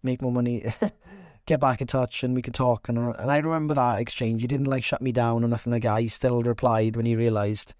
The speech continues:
you know, and, uh, I was like, "Yeah, fair, fair play." But since then, obviously, we've, there's a few people in the industry that have kept out of these types of, um, groups, and those are the best people to follow, really, 'cause you can,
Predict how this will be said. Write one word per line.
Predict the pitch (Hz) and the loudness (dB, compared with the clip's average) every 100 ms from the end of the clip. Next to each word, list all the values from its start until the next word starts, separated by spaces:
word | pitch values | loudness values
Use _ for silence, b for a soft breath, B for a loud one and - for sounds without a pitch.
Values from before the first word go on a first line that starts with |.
| b b b b | b b b b
you | 113 | -2
know, | 107 104 95 | 0 2 0
and, | 117 | 0
uh, | 117 117 107 | 2 2 2
I | 104 | 0
was | 110 | 0
like, | 110 107 | 0 0
"Yeah, | 101 - | -2 -4
fair, | - 80 | -4 -4
fair | - - | -4 -6
play." | 98 - - - | -6 -6 -6 -2
But | 123 | 0
since | 185 165 | 0 0
then, | 123 110 | 0 2
obviously, | 107 104 110 110 | 0 -2 -2 0
we've, | 110 113 110 107 | 0 -2 -4 -2
there's | 127 117 | -2 0
a | 120 | -2
few | - 143 | 0 0
people | 123 117 117 | 2 0 0
in | 110 | 2
the | 113 | 2
industry | 110 107 113 110 | 0 -2 0 0
that | 110 | 2
have | 107 | 0
kept | - 113 107 - | -2 -4 -4 -4
out | 113 107 - | -2 0 0
of | 107 | 0
these | 110 113 107 | 0 0 -2
types | - 107 104 - | -4 -4 -4 -2
of, | 107 104 - - _ - _ _ _ _ _ _ - _ - | 0 -2 -6 -18 _ -20 _ _ _ _ _ _ -20 _ -6
um, | 113 107 107 107 | 0 2 2 0
groups, | - 117 - - - - | 0 0 0 -6 -10 -4
and | 120 120 120 | 0 2 2
those | 120 143 135 | 0 0 0
are | 135 | -2
the | |
best | 127 127 - | 0 0 0
people | 127 120 | -4 -4
to | 110 | -6
follow, | - 127 117 113 | 0 4 4 4
really, | 113 87 101 | 2 0 -4
'cause | - 113 110 | -2 -4 -2
you | 120 | -2
can, | - 120 | -2 -4